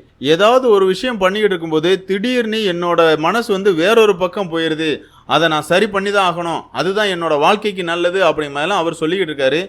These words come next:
அதுக்கு அரோரா என்ன சொல்றாங்க அப்படின்னு பார்த்தோம்னா, "சரி, நீ அதெல்லாம் திருத்திக்க, என்னதான் இருந்தாலும் என்ன பொறுத்தளவுல நான் உன்னை உண்மையா கேர் பண்ணிக்கிட்டு இருக்கேன்,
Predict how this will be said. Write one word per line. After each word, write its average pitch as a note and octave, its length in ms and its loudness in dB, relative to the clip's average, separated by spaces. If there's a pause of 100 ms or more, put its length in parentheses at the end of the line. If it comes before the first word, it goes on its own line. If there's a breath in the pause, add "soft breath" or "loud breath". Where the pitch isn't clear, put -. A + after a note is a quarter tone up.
(100)
அதுக்கு G3+ 400 2
அரோரா F3 400 4
என்ன G3 200 0
சொல்றாங்க F3+ 280 -4
அப்படின்னு D#3+ 220 -2
பார்த்தோம்னா, D3+ 320 -2 (260)
"சரி, F#3+ 360 0 (220)
நீ D3+ 140 -8
அதெல்லாம் D3+ 440 0
திருத்திக்க, D#3+ 460 -2 (160)
என்னதான் A#3 420 -2
இருந்தாலும் F3 460 -4
என்ன G3 240 -4
பொறுத்தளவுல D#3 540 0 (240)
நான் D#3 200 2
உன்னை D#3 220 0
உண்மையா A#3 440 0
கேர் F3+ 320 -2
பண்ணிக்கிட்டு E3 320 -6
இருக்கேன், C#3+ 280 -6